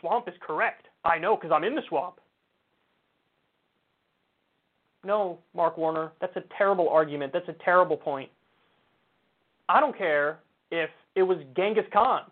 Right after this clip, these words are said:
who came up with the idea of stimulus checks. You, you evaluate ideas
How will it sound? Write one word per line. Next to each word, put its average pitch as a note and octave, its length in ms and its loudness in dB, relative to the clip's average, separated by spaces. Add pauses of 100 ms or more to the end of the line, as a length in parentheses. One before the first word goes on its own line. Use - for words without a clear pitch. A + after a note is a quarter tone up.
who F3+ 100 -10
came F3 200 -2
up E3 140 2
with E3 80 -6
the E3 140 0
idea D3 360 2
of C3+ 120 -6
stimulus C#3 380 -10
checks. - 280 -10 (720)
You, G#3+ 480 -4 (580)
you G#3+ 240 -2
evaluate G#3+ 920 2
ideas F3 680 0